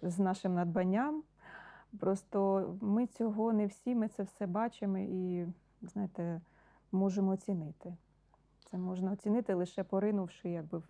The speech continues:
в цей пласт. І чого бажаю всім, щоб все ж таки по можливості люди поринали.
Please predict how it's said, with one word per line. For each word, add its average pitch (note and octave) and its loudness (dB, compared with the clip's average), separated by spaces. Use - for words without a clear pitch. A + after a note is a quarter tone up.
в G3 -10
цей F3 -4
пласт. G#3 -6
І D#3+ -10
чого A3 2
бажаю F#3 2
всім, A#3 -2
щоб G3 -10
все F3 -8
ж - -16
таки F3+ -8
по G#3 2
можливості G3+ 2
люди F#3 0
поринали. G3 0